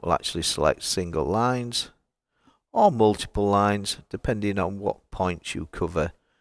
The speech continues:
with your lasso, like that. Bit more dangerous, but as you can see, it's selecting them, and if I E and Z, extrude and Z, we've got our shape that we saw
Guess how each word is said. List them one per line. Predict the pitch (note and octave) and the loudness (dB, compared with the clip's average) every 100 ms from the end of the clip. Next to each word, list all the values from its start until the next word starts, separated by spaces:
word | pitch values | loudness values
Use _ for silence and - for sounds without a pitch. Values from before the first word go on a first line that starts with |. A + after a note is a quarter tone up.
| _ _ | _ _
with | F2+ D#2+ | -2 -2
your | D#2+ C#2 B1+ | 0 0 0
lasso, | - - - A#1+ - - _ _ _ _ _ _ _ _ _ _ _ - | -2 -4 -6 -6 -8 -14 _ _ _ _ _ _ _ _ _ _ _ -8
like | - - | -8 -6
that. | - - _ - - - - _ | -8 -8 _ -20 -20 -20 -20 _
Bit | - G#3 | 4 6
more | E3 C#3 | 8 10
dangerous, | D3 D3+ D3 D3+ D3+ - - _ | 10 8 8 6 6 2 -10 _
but | E3+ | 0
as | E3 D#3+ | 2 0
you | D3+ | -2
can | A#2+ | -2
see, | A2 - F#2+ G2+ | 0 4 6 6
it's | - D#2+ - | 0 -6 -2
selecting | - F#3 - - G2 | 4 4 2 -2 -4
them, | F2 F#2 F#2 | 2 4 4
and | F#2 A2 | 2 -2
if | - | 0
I | C3 | 2
E | G2 F2+ F2+ | 4 2 0
and | E2 | 0
Z, | - D#2+ E2+ | 0 2 4
extrude | F2 - - E2+ D#2 | 2 0 -2 -2 -4
and | D#2 | -6
Z, | D2+ G2+ G2+ A2+ _ _ _ _ - | -2 2 0 -2 _ _ _ _ -8
we've | B2+ | -6
got | - - | 0 0
our | - D#2 D#2 - - _ _ _ - | 2 4 4 0 -12 _ _ _ -14
shape | - - - - | -6 -4 -6 -8
that | - | -10
we | - | -8
saw | - B1 B1+ | -6 -4 -4